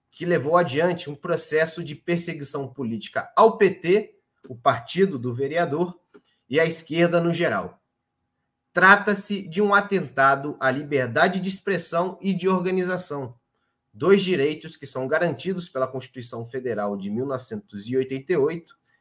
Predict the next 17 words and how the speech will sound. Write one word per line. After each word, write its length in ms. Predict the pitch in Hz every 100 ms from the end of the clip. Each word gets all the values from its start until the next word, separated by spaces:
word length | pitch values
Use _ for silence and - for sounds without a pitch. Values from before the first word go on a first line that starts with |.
| _ _
que 80 | 151
teoricamente 800 | - 160 160 160 123 120 117
ainda 160 | 110 113
está 220 | 117 -
em 80 | 143
vigor, 520 | 170 175 131 170 170 _ _ _ _
mas 260 | 131 165
sobre 240 | - 156 160
a 80 | 147
qual 300 | 127 127 135
o 60 |
processo 600 | 135 135 117 123 127 135
golpista 560 | 123 160 120 143 139 139
tem 320 | - 135 151
passado 640 | - 143 123 113 117 117
por 180 | 117 117
cima. 320 | - 92 85